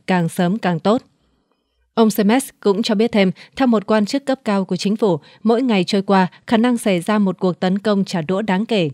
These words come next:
nhằm vào Iran đang giảm dần. Hầu hết số tên lửa và máy bay không người lái U A V mà Iran phóng vào Israel hôm mười ba tháng tư đều bị hệ thống phòng không của Israel đánh chặn. Cuộc không kích này của Iran được xem là hành động đáp trả cuộc tấn công hôm một tháng tư tại Damascus, Syria,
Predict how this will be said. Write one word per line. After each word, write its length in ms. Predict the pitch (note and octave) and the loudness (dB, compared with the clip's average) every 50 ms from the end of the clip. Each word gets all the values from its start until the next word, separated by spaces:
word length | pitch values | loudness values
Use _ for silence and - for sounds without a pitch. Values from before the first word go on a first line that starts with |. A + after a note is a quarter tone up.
| - | -4
nhằm 240 | - F#3 F#3+ F#3+ F#3+ | -4 -2 0 0 0
vào 200 | E3+ F#3+ F3+ E3+ - | 0 -2 -4 -4 -2
Iran 380 | - G#3 G3 G#3 F#3+ F#3+ F#3 D#3 - - - - _ | -2 -2 0 0 0 0 0 -2 -6 -14 -20 -20 _
đang 260 | - A3+ A3+ A3 G#3+ | -4 -2 0 0 0
giảm 220 | G3+ - F#3+ E3 D#3+ | 0 -2 -2 -2 0
dần. 240 | - F#3+ F3 E3 D3+ - - _ _ _ _ | 0 0 0 0 0 -4 -8 _ _ _ _
Hầu 180 | _ - A3+ A#3 | _ 2 2 2
hết 220 | A3 C#4 D#4+ - | 4 2 -2 -4
số 200 | - - G#3+ G3 | -2 -2 -2 -2
tên 200 | G3+ - A#3+ G#3+ | 0 0 -2 0
lửa 180 | G#3 G3+ F#3 D#3+ D3 | 0 0 0 -2 0
và 100 | - F3+ | -2 0
máy 160 | F3 F#3+ G3+ | 0 0 0
bay 200 | G#3 G#3+ A3 G#3+ G3+ | 0 0 -2 -2 -2
không 180 | - G#3+ G#3 F#3+ | -2 -2 0 0
người 140 | F#3 F3+ E3+ | 0 0 0
lái 240 | E3+ E3+ F3 G#3+ | 0 0 0 0
U 160 | - - A3+ G#3+ | -2 -2 -2 -2
A 140 | - F#3+ | -2 -2
V 100 | F3+ - G3+ F#3+ F3+ - - - - - | -2 0 0 0 0 -2 -6 -16 -4 -2
mà 100 | G3+ G#3+ | -2 0
Iran 400 | - A#3+ A3 A3 G#3 G3+ G3+ G3 | 2 0 0 0 2 0 0 -2
phóng 280 | G3 - F#3+ F#3 A3+ | -2 -2 -2 -2 -2
vào 180 | A#3 A#3 G3+ F3 | -2 -2 -2 -2
Israel 440 | - - - - G3+ F#3 G3 G3 F#3 | -2 -4 -4 -4 -2 0 0 0 0
hôm 260 | E3 E3+ A3 G#3+ G#3 | 0 -2 -2 0 0
mười 100 | F#3 - | 0 0
ba 160 | G3 F#3+ F#3 | -2 -2 -4
tháng 200 | - - F#3 F#3+ | -2 -4 -6 -2
tư 200 | - A3 G#3+ G3+ - - - - - _ | 0 0 0 0 0 -4 -14 -20 -10 _
đều 180 | G#3+ A3 A3 | 2 2 2
bị 200 | G#3 G3+ A3+ G3+ | 4 2 0 0
hệ 120 | G#3 G#3+ - | 0 -2 -2
thống 220 | - G3 F#3+ A3 | -2 -2 -2 -2
phòng 180 | - A3 G3 F3 | -2 -2 -2 0
không 240 | - G#3+ G3+ G3+ | 0 0 0 0
của 80 | F3 D#3 | 0 0
Israel 440 | - F#3+ - - G3 F3+ F#3 F3+ E3+ | -2 -2 -2 -2 -2 0 0 -2 -2
đánh 240 | - F3 F3+ F3 G3+ | -2 -2 -4 -4 -2
chặn. 200 | - A3 F3 - - _ _ _ _ _ _ _ _ _ _ _ _ _ _ _ _ _ _ _ _ | 0 -2 -2 -2 -4 _ _ _ _ _ _ _ _ _ _ _ _ _ _ _ _ _ _ _ _
Cuộc 140 | - A#3+ A3+ | 4 4 4
không 140 | - C#4 B3+ | 4 0 0
kích 180 | - D#4 C#4+ | 0 -2 0
này 140 | B3+ A3 G3+ | 2 0 0
của 120 | - - F#3 | 0 0 0
Iran 340 | A3 G#3+ G#3+ G3+ G3+ G3+ | 0 2 2 2 2 2
được 120 | G3 F#3+ F#3 | 2 2 0
xem 280 | - - A#3 G#3 G#3 | 0 0 0 0 2
là 100 | G3+ F3+ | 2 0
hành 220 | F3+ F3+ F3+ F3+ F3+ | 0 0 0 0 2
động 220 | F#3 F3+ - - | 0 0 0 0
đáp 140 | A3+ C4 C4+ - | -2 -2 -2 -2
trả 260 | - A#3 F#3+ E3+ D3+ - - - _ _ | -2 0 0 0 0 -4 -10 -20 _ _
cuộc 220 | _ A3 G#3 G3 - | _ 0 0 2 0
tấn 160 | G3 F#3+ G3 | 0 0 0
công 220 | G3 A#3+ A3+ A3 | 0 0 -2 0
hôm 240 | G3 G3+ A3 G#3+ G#3 | 0 -2 0 0 2
một 160 | F#3 F3+ F3+ - | 0 0 -2 -2
tháng 160 | - F#3 F3+ | -6 -6 -4
tư 180 | F#3+ A3 G#3+ G#3 | 0 0 0 0
tại 180 | G3+ - - F3+ | 0 -2 -4 -2
Damascus, 440 | F#3 F#3 F3+ F3+ E3+ - G#3 A#3 - - | 0 0 0 -2 -2 0 -2 -2 0 0
Syria, 300 | - F#3+ F3 F#3+ F3+ | -2 0 2 2 2